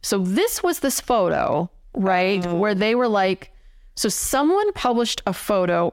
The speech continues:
Speaker 1: of
Speaker 2: It's a cartoon.
Speaker 1: a cartoon of two people holding the hands of a chimp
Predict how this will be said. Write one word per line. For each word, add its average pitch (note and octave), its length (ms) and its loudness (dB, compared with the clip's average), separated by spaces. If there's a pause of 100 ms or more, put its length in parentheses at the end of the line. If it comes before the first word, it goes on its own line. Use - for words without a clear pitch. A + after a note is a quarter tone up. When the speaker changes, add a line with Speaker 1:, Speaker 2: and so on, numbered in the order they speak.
Speaker 1:
of F3+ 680 0 (960)
Speaker 2:
It's F#3+ 120 -4
a F#3 40 -4
cartoon. F#3 680 0
Speaker 1:
a G#3 60 0
cartoon D4 800 0
of G#3 280 0 (160)
two D#4 180 0
people C4+ 320 0
holding A#3 420 0
the G#3+ 80 2
hands G#3 340 2
of F3+ 600 0 (160)
a F#3+ 100 0
chimp F#3+ 480 -2